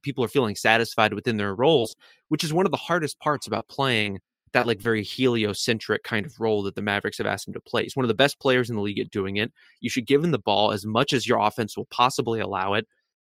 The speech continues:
but it's his job to make sure that everyone around him is feeling locked in and plugged in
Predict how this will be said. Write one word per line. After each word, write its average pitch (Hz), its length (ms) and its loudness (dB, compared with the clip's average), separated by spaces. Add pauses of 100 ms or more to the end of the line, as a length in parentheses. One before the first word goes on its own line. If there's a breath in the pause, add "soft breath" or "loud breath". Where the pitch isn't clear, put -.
(120)
but 143 100 8
it's - 120 -6
his 220 260 -2
job 139 320 4
to 131 100 -2
make 123 180 0
sure 131 200 -4
that 110 200 -6
everyone 123 320 2
around 113 440 4
him 110 140 -2
is - 120 -8
feeling 113 320 0
locked 107 380 0
in 101 100 0
and 98 140 -4
plugged 107 320 2
in 101 260 2